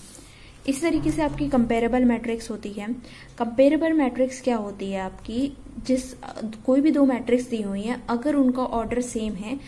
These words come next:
तो हम उनको compare कर सकते हैं। Compare से means क्या? Addition, subtraction, multiplication, division, तभी आप उसमें कर सकते हैं।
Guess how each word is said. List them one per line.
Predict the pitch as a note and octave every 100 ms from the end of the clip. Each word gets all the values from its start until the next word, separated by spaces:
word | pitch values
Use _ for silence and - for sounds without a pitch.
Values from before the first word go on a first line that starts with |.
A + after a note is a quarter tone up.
| - - -
तो |
हम | C#4 C#4+
उनको | C#4+ B3+ C#4+
compare | B3+ A3 A3+ A3+
कर | A3+
सकते | F#3+ F3+ -
हैं। | G3
Compare | A#3 A3+ B3 C4
से | C#4
means | B3+ B3+
क्या? | B3+ G#3
Addition, | G3+ G3+ G#3 B3
subtraction, | A#3+ G3+ G#3 G#3 - A3+
multiplication, | G#3 G3+ G#3+ G#3+ G#3+ A3+
division, | G#3+ G3+ G#3+ A3
तभी | B3+ B3+
आप | C4+ A#3
उसमें | A#3 A#3 A#3
कर | G3
सकते | - E3+ -
हैं। | F3 F3+